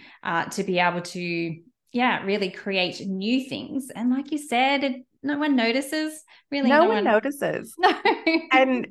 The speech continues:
Speaker 2: right now, like, I am doing a big batch of content so that going into kind of the busier time of year with harvest and Christmas and all of that, I do have a big content bank. So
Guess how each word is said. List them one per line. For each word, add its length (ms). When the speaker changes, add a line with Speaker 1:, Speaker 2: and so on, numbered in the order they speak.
Speaker 2:
right 240
now, 240
like, 160
I 120
am 340
doing 340
a 40
big 500
batch 400
of 120
content 720
so 240
that 280
going 360
into 600
kind 240
of 100
the 80
busier 420
time 220
of 120
year 300
with 180
harvest 520
and 120
Christmas 540
and 80
all 240
of 80
that, 360
I 200
do 260
have 180
a 60
big 340
content 500
bank. 320
So 320